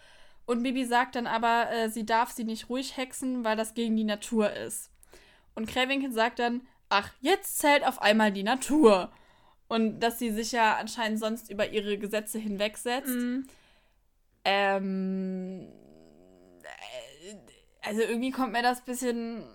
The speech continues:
Speaker 1: komisch vor, dass, dass Bibi das nicht darf, weil vorher hat sie sie ja auch beruhigt
Speaker 2: Ja.
Speaker 1: durch einen Hexspruch. Das würde ja auch der Natur widersprechen. Also ich meine, was
Speaker 2: Mhm.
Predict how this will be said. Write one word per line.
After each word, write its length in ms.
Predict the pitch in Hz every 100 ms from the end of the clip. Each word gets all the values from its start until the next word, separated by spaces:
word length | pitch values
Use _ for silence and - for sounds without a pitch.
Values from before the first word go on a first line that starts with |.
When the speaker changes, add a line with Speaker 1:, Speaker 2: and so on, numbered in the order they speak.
| _ _ _ _ _ _ -
Speaker 1:
komisch 540 | - 247 262 262 -
vor, 280 | - 226 214
dass, 320 | 220 - - _
dass 280 | - 233 - _
Bibi 640 | - 220 226 220 214 208 - _ _ _ _
das 180 | 220 214
nicht 280 | 226 - -
darf, 380 | 190 208 294 -
weil 200 | 226 220 - - -
vorher 380 | - 247 247 262
hat 140 | 262 247
sie 120 | 220
sie 140 | 226
ja 220 | 220 -
auch 280 | - 220 214 -
beruhigt 800 | - 196 202 226 311 - - - _ _ _
Speaker 2:
Ja. 480 | 262 247 240 233 - _ -
Speaker 1:
durch 200 | 262 262
einen 100 | 285
Hexspruch. 720 | 302 294 - - 294 311 349 - - - _ -
Das 200 | 214 214
würde 160 | 220
ja 160 | 202 170
auch 160 | 226 -
der 140 | 359
Natur 360 | 226 - - 92
widersprechen. 640 | 90 190 - 190 196 196
Also 180 | 190 208
ich 100 | 214
meine, 220 | 214 208
was 160 | 233 233
Speaker 2:
Mhm. 300 | 233 262